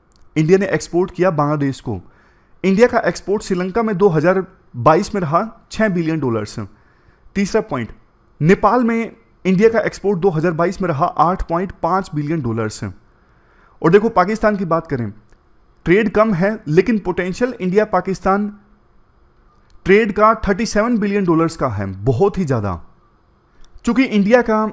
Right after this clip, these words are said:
पाकिस्तान को छोड़ के बाकी पड़ोसी देशों के साथ ट्रेड इंक्रीज हो रहा है, इंडिया ज़्यादा एक्सपोर्ट कर रहा है, इस वजह से ना कनेक्टिविटी भी इम-,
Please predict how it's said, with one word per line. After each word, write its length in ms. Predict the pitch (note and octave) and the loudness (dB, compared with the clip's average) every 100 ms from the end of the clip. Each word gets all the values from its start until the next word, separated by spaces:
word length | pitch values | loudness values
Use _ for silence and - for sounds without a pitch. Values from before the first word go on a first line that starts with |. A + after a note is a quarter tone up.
| - - | -8 2
पाकिस्तान 440 | F3 G#3 G#3 A3 | 2 2 0 0
को 120 | G#3+ A3 | 0 -2
छोड़ 260 | - F#3+ | 2 2
के 100 | G3 | 2
बाकी 300 | F3 D#3 D#3+ | 2 2 2
पड़ोसी 320 | A3 G3 F#3+ F#3 | 0 0 0 -2
देशों 240 | F#3+ G3+ | -2 -2
के 100 | F#3 | -4
साथ 200 | F#3 F#3 | -2 -2
ट्रेड 260 | F#3 F3+ G3 | 2 0 0
इंक्रीज 420 | - C#3+ F3+ F#3 | -4 -6 -4 -2
हो 80 | F#3 | 0
रहा 140 | F#3 | 0
है, 120 | F#3 - | -2 -4
इंडिया 220 | D3+ D#3+ E3+ | 0 2 2
ज़्यादा 240 | D3+ G3 | 2 0
एक्सपोर्ट 380 | G3 - F#3 F3+ | -2 -2 -2 0
कर 140 | F3 | -2
रहा 140 | E3+ F3+ | 0 0
है, 120 | F3+ - - - _ - | -2 -16 -20 -20 _ 2
इस 240 | D#4 - G#3+ | 2 2 2
वजह 180 | A3 | 2
से 140 | A3+ A3 | 4 2
ना 140 | A#3 A3+ - - | -2 -4 -10 0
कनेक्टिविटी 480 | G#3 A3+ C4+ C#4 C#4+ | 2 2 0 0 0
भी 120 | C4 | -2
इम-, 180 | G#3 | -2